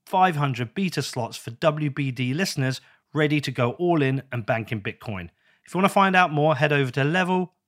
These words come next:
dot co forward slash W B D, which is L V L dot C O forward slash W B D for info and early access.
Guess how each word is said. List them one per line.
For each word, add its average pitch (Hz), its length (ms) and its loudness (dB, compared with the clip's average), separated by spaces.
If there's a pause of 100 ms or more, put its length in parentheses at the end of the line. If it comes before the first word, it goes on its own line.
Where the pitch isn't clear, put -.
dot 202 220 0
co 139 440 2
forward 185 220 0
slash 131 340 -2
W 170 300 -4
B 143 180 -2
D, 123 340 -2 (280)
which 131 160 -4
is 123 140 -4 (100)
L 175 340 2
V 165 340 -6
L 120 380 0 (200)
dot 170 200 0
C 165 300 -4
O 117 300 0 (200)
forward 180 240 0
slash - 320 -4 (200)
W 160 260 -2
B 156 220 -4
D 120 300 -2 (220)
for 127 220 -2
info 139 500 2
and 117 160 -4
early 101 320 -4
access. - 560 -6